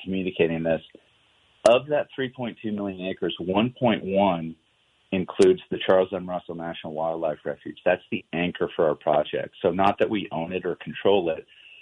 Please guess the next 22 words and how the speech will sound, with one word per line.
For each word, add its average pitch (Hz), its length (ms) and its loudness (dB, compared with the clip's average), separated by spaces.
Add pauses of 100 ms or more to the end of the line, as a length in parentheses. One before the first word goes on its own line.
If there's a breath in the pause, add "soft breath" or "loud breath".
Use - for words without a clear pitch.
(180 loud breath)
but 92 140 2
it's - 180 2
a 90 60 -10
national 95 460 -4
wildlife 82 580 2
refuge, - 440 -10 (100)
right? 82 240 2 (100)
So 85 100 0
the - 200 -14
three 120 140 4
point 120 280 -2
two 101 100 2
million 90 300 0
acres 87 420 2 (540 loud breath)
already 110 320 6
includes 95 420 0
a 85 40 -12
million 92 300 -6
acres 85 400 -10
of 82 160 -4
federal 92 320 2
lands 82 400 -4